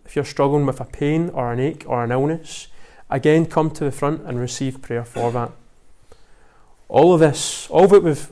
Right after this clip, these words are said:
looked at today, really directs us towards the beauty of Jesus, the beauty of the gospel, the difference that he can make in our lives. May we make the most of all that God calls us to be.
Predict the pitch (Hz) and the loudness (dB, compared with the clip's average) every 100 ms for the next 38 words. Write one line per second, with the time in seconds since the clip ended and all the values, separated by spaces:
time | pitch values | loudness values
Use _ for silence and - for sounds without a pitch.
0 | - 151 165 165 160 - 135 143 156 - | -2 -2 0 0 0 -2 -2 -2 -6 -16
1 | - - - - - - - - - - | -20 -20 -20 -20 -20 -20 -20 -20 -14 0
2 | 151 175 160 143 139 147 147 160 147 - | 4 6 6 8 8 6 4 0 0 -4
3 | - - - 135 127 131 131 117 131 143 | -10 -12 -2 2 4 2 -2 -2 -2 0
4 | 156 139 117 123 120 123 117 - - 127 | 0 0 -2 -6 -4 -6 -8 -12 -4 -4
5 | 117 156 160 170 156 - - - - - | 2 0 2 0 0 -4 -16 -20 -20 -20
6 | - 143 151 156 165 139 135 - - 117 | -2 4 4 4 0 0 -2 -4 -8 -10
7 | - - - 139 147 160 180 165 - - | -12 -20 -6 -2 0 0 0 -2 -6 -6
8 | 156 151 135 131 139 - 131 120 117 120 | -4 -2 -2 -2 -4 -8 -6 -4 -4 -4
9 | 117 - - - - - - - - - | -6 -14 -20 -20 -20 -20 -20 -20 -20 -20
10 | - - 143 147 139 135 131 123 127 - | -16 -2 2 2 2 0 -2 -2 -2 -4
11 | - - - 120 123 123 120 117 - 117 | -14 -12 -6 -2 -2 -4 -6 -6 -6 -6
12 | 117 113 113 117 117 | -6 -10 -10 -8 -8